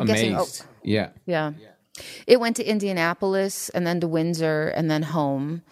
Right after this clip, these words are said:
Speaker 1: And
Speaker 2: Okay.
Speaker 1: it's been to a number of shows in Ottawa area. Um, we've gone to Owen Sound. Did we go to Owen Sound? There's, uh, up to, to, up to, um, Haliburton.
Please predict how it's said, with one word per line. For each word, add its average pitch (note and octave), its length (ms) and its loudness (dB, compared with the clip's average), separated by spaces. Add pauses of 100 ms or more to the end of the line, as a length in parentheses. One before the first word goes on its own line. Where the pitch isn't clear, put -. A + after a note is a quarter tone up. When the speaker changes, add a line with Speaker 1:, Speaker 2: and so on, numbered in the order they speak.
(580)
Speaker 1:
And F3+ 180 2
Speaker 2:
Okay. F3 60 2
Speaker 1:
it's E3+ 140 -8
been G3 360 0
to - 160 -2
a F3+ 140 2
number F3 340 2
of G3 100 0
shows F3 640 0
in F3 160 -2
Ottawa D#3+ 580 2
area. D#3+ 800 0
Um, C#3+ 1300 -4
we've D#3 160 -4
gone C#3 160 0
to C3+ 100 -4
Owen D3+ 360 -2
Sound. - 960 -4
Did A#3 140 -6
we A#3+ 80 -4
go B3 100 0
to B3 80 0
Owen A#3+ 160 0
Sound? G#3+ 480 -4 (580)
There's, C4+ 220 0 (180)
uh, A3 200 4
up - 160 0
to, A3 300 2 (120)
to, - 220 -4
up F#3+ 140 -2
to, G#3+ 320 2
um, E3 600 -2
Haliburton. F#3 720 0